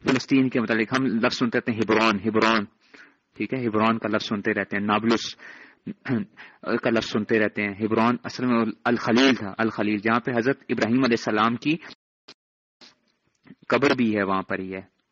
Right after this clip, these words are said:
الخلیل کے اندر ہے۔ حضرت ابراہیم علیہ السلام کی قبر الخلیل کے اندر ہے، ٹھیک ہے، اور ثابت شدہ ہے،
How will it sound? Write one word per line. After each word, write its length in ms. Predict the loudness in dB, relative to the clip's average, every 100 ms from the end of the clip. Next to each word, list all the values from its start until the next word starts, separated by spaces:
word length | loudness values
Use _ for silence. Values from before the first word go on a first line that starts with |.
| _ _ _ _
الخلیل 460 | -2 -2 2 2 2
کے 140 | 0
اندر 220 | -2 -2 -2
ہے۔ 160 | -4
حضرت 280 | -4 -2 0
ابراہیم 260 | 0 0 0
علیہ 160 | 0
السلام 260 | -2 -2 -2
کی 100 | -2
قبر 240 | -4 -2 -2 -4 -20 -20 _
الخلیل 460 | -4 -2 2 4 4
کے 120 | 0
اندر 220 | -2 -2
ہے، 160 | -6 -12 _ _ _ _
ٹھیک 180 | -8 -4
ہے، 60 | -4
اور 140 | -4
ثابت 320 | -2 0 2 2
شدہ 160 | 2 2
ہے، 280 | -2 -6